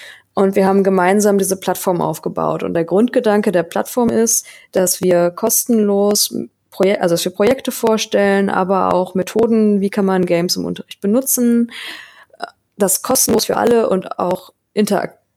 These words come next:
interaktiv in dem Rahmen, dass Pädagogen, Pädagoginnen, Lehrer, Lehrerinnen selber auch Inhalte einstellen können. Also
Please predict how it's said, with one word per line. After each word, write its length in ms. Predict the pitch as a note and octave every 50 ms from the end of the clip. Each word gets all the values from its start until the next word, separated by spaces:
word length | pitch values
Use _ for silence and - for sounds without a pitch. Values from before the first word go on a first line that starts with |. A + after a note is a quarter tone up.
| _
interaktiv 720 | - A3+ G#3 F3+ F3+ - - - - A#3 A#3+ A3+ A3+ -
in 160 | - F#3 F#3+
dem 240 | F3 F#3 F#3+ G3+ G#3+
Rahmen, 460 | G#3 F#3 F#3 F3+ F#3 F#3+ G3 G3 F#3+
dass 480 | F3+ F3+ F3 - - - - - - - - - - A2 - _ - -
Pädagogen, 540 | - - F3 F3 E3 G3 A3+ A3+ G#3 A3+ G#3+
Pädagoginnen, 600 | G#3+ G3 F3+ F3 F3 - G3 F#3+ G3+ F#3+ F#3+ F#3+
Lehrer, 560 | F3+ F3 F3 F#3 F#3 F#3 F3+ F3 F3 E3+ -
Lehrerinnen 720 | F3+ F3 D#3+ D#3+ E3 E3 - A3 A3+ A3+ A3 G#3+ G#3+ G#3+ G#3+ - - - - - _ _
selber 680 | - G3 - - E3+ E3+ F#3+ G#3 G3+ G#3 G3 F#3+ - -
auch 180 | F3+ F3 E3+ -
Inhalte 360 | - G3+ G3 F#3+ F3+ F#3 -
einstellen 440 | - D#3 F3 F3 - - E3 D#3+ D#3+
können. 320 | - D#3 D3+ D3+ D3+ D3+
Also 200 | D3 D3+ D3+ E3